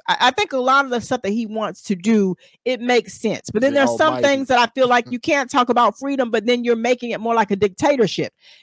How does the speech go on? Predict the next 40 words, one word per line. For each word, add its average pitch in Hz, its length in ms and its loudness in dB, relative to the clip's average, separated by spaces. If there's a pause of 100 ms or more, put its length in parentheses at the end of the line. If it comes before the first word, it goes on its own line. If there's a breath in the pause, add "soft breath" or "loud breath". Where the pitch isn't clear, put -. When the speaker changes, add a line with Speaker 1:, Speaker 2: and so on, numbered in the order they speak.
Speaker 1:
You 226 160 -2
can't 311 280 0
say, 262 220 0
"Oh, 240 160 4
we're 240 160 0 (100)
free," 269 440 0 (340)
but 220 220 2
then, 240 280 2
"Oh, 240 260 6 (300)
this - 220 0
select 269 340 0
of 226 80 -2
people 226 220 -4
can 214 160 -2
do 220 120 -6
things, 214 280 -4
but 196 180 -6
you 403 120 -2
guys 190 280 0
can't." 156 240 -8
Speaker 2:
Exactly. 160 380 0 (100)
Speaker 1:
That 349 120 2
doesn't, 330 300 0
that's 285 240 0
not 285 240 0
freedom. 277 360 -4
And 294 80 -2
Speaker 2:
Exactly. 254 240 2
Speaker 1:
that's, 180 160 -4
that's 320 220 2
what 285 120 -6
we 277 80 -6
saw. 269 300 0
The, 233 160 -4 (160)
the 233 100 -2
same 339 280 -4
thing 285 160 -4
happened 226 340 0
with 196 120 -4
Trump. - 300 -2